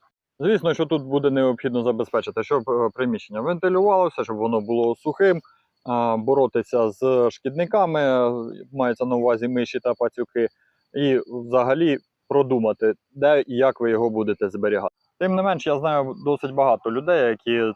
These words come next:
цим займаються на постійній основі, і в них все йде добре,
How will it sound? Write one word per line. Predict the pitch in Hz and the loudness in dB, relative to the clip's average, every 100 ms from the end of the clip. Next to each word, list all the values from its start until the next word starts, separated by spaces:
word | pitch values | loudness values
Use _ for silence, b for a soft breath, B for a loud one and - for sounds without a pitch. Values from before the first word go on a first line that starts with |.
| - | -4
цим | 123 117 | -4 0
займаються | 123 127 117 110 117 | 0 0 0 -2 -2
на | 117 | -2
постійній | 135 - 143 147 151 160 | -2 -4 -6 -6 -4 -4
основі, | 170 - 202 170 151 135 107 - | -4 -2 -2 0 0 0 -2 -4
і | 123 | -4
в | 117 | -4
них | 127 135 - | -2 -4 -4
все | - 127 117 | -2 0 0
йде | 113 117 113 120 | 0 0 0 -2
добре, | 143 185 143 127 | 0 2 2 0